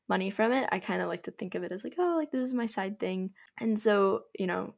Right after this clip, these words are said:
if there was a world where I could get paid to do it, sure, I'd like it. But I think some of that charm actually comes from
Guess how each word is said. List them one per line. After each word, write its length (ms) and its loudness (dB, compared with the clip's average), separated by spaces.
if 200 -6
there 120 4
was 100 4
a 80 4
world 300 4
where 100 4
I 120 2
could 140 -2
get 180 -4
paid 140 0
to 100 0
do 160 2
it, 240 2
sure, 280 4
I'd 160 2
like 200 -2
it. 160 2
But 80 2
I 80 0
think 320 -4
some 180 -4
of 80 0
that 200 -2
charm 360 -2
actually 360 -6
comes 380 -6
from 380 -6